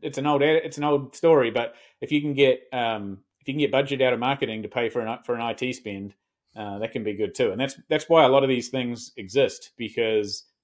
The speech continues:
if I T stru-, struggling for money and marketing's got a pile sitting there, then, you know, you can, you can get some money out of them. But a lo-, a, a, a lot of those, a lot of the marketing bells and whistles,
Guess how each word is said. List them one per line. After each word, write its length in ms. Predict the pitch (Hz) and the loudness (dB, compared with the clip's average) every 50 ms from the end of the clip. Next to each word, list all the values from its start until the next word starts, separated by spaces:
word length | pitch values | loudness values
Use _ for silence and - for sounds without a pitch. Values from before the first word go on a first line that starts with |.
| _ _ | _ _
if 100 | _ - | _ 0
I 120 | 123 123 | 2 2
T 160 | 123 - 127 | 2 0 -2
stru-, 280 | 120 120 - 139 131 127 | -4 -2 0 0 0 0
struggling 380 | - - - 127 123 123 120 117 | -2 -2 -2 0 0 0 -4 -6
for 100 | - 117 | -6 -6
money 300 | 123 131 131 123 117 110 | -4 -2 -2 -2 -2 -4
and 100 | 107 107 | -6 -4
marketing's 440 | 113 117 120 - 120 120 110 104 | -4 -4 -4 -6 -6 -8 -8 -4
got 140 | - 127 123 | 0 0 0
a 40 | 120 | 0
pile 300 | - - 120 117 113 104 | 0 0 2 2 2 0
sitting 300 | - 135 131 131 120 110 | 0 0 -2 -2 -2 -4
there, 200 | 107 104 104 107 | -6 -6 -6 -6
then, 560 | 107 107 104 101 98 98 95 95 95 98 98 - _ _ _ 127 113 _ _ 113 117 110 | -6 -6 -6 -8 -8 -10 -10 -12 -14 -16 -18 -20 _ _ _ -20 -20 _ _ _ _ _
you 100 | 123 117 | -12 -10
know, 80 | 104 104 | -8 -8
you 120 | 107 101 | -8 -8
can, 280 | 113 107 101 101 98 98 - _ _ _ _ _ _ _ _ _ _ _ _ _ _ _ _ _ _ _ _ | -8 -8 -8 -8 -10 -12 -16 _ _ _ _ _ _ _ _ _ _ _ _ _ _ _ _ _ _ _ _
you 80 | - 117 | -10 -4
can 40 | 117 | -2
get 140 | 120 113 | -2 -2
some 120 | - 127 113 | -2 -4 -4
money 240 | 120 120 123 120 110 | -4 -2 -2 -2 -2
out 140 | 101 95 | -4 -4
of 60 | 92 90 | -6 -10
them. 100 | 87 90 | -8 -6
But 120 | 110 107 | -6 -4
a 40 | 107 | -2
lo-, 380 | 110 131 139 - 135 135 135 - _ - - _ | -4 -4 -4 -4 -6 -6 -6 -10 _ -20 -16 _
a, 80 | 147 139 | -6 -6
a, 60 | 139 - 143 | -4 -2 0
a 80 | 139 | 2
lot 300 | 135 135 143 147 151 160 | 4 4 6 6 6 6
of 80 | 160 147 | 6 6
those, 440 | 147 143 139 131 131 123 - - - _ _ _ _ | 6 6 6 6 4 2 -2 -8 -16 _ _ _ _
a 60 | - 127 | 0 2
lot 100 | 143 151 | 2 4
of 80 | 147 | 4
the 60 | 143 | 4
marketing 640 | 131 131 135 147 143 - 147 139 131 123 120 117 117 - _ _ _ | 4 4 4 4 2 2 0 0 -2 -2 -4 -8 -10 -14 _ _ _
bells 260 | - 127 123 131 127 | 4 6 6 6 4
and 120 | 127 117 120 | 2 0 0
whistles, 560 | 135 139 - 123 101 98 104 110 - - | 0 0 0 0 -2 -2 -2 -4 -8 -12